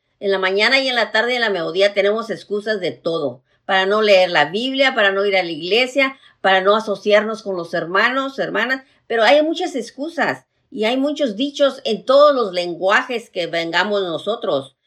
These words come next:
Si hablas inglés, tienes dichos en inglés. Si eres de México, tienes dichos mexicanos y muy, muy, muy variados que los tienen todos. Pero vamos ahorita, y los proverbios son los proverbios para que nosotros aprendamos también.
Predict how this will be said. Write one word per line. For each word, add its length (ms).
Si 140
hablas 260
inglés, 480
tienes 400
dichos 360
en 120
inglés. 560
Si 140
eres 180
de 100
México, 520
tienes 320
dichos 320
mexicanos 800
y 80
muy, 240
muy, 280
muy 380
variados 640
que 60
los 160
tienen 280
todos. 380
Pero 320
vamos 360
ahorita, 600
y 160
los 180
proverbios 640
son 160
los 180
proverbios 640
para 180
que 80
nosotros 340
aprendamos 760
también. 540